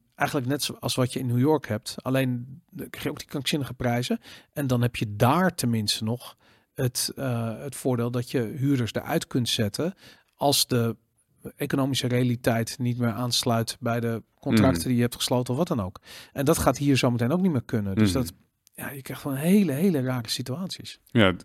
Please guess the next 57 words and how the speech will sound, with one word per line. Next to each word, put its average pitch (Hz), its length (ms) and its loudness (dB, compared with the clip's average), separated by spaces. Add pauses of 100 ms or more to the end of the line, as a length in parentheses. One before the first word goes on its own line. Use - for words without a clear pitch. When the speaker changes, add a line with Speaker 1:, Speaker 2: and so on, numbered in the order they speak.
(140)
Speaker 2:
d-, 117 180 -4
daar 113 100 8
maar, 113 240 2
weet 113 160 -2
je, 120 80 -6
ik 120 100 0
denk 120 160 4
ook 123 140 4
van, 113 260 4 (380)
doe 131 200 6
dan 113 140 6
maar. 98 320 2
Gooi 113 180 4
die 104 80 2
andere, 110 320 4
die 101 120 4
middenhuurregulering 107 1080 4
er - 60 2
ook 120 80 2
maar 120 140 2
overheen, 107 560 2
eh, 101 420 2
en 98 220 2 (220)
zorg 107 200 0
dat 110 100 -4
tachtig - 200 2
procent 104 300 0
gereguleerd 107 600 2
is. 113 200 -2
Loop 110 160 4
het 101 100 0
helemaal 120 220 6
vast 110 400 2
en 101 120 -4
dan 101 120 0
kunnen 101 140 -2
we 98 120 0
misschien 98 180 -4
daarna 95 400 0 (480)
van 98 280 4
de 95 360 4
hopen - 380 0
as 92 220 -2
die 98 140 0
overblijven 98 580 0
naar 95 100 4
de - 80 -2
chaos 98 340 -4
gewoon 95 180 -2
weer 95 120 -2
eventjes 95 240 -6
iets 90 120 -8
beters 98 300 0
neerzetten. 87 440 -6
Want 87 180 -6
dit, - 260 -8
eh, 87 220 -6